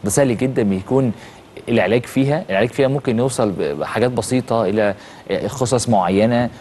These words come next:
القصة معينة دي بتقلل الخوف ال-، والضغط pressure من عليك من الحوادث دي، بتبدأ تغير الحدث اللي حصل لك السلبي والتأثيرات. لو كان الحدث ده في، آه، اشخاص زي حيوانات او بني ادمين،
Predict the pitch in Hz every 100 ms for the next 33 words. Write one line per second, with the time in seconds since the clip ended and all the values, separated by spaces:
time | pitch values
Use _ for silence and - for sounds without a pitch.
0 | - 95 120 117 113 98 117 113 107 120
1 | 110 - 120 127 113 101 - 98 - 123
2 | 127 101 - - - - - - 90 101
3 | 98 104 120 - 127 123 107 92 98 92
4 | 107 120 - 98 98 - 78 92 95 101
5 | 123 98 120 110 120 110 - 104 104 123
6 | 107 90 87 85 113 120 110 101 90 -
7 | 127 117 104 - 120 107 92 - - 117
8 | 123 - - - - - - - - -
9 | - - 110 107 113 113 139 143 110 117
10 | 135 - - - - 143 139 - 104 -
11 | 110 - 127 107 - 95 98 110 - 110
12 | 107 107 110 117 113 98 98 104 92 95
13 | 101 117 107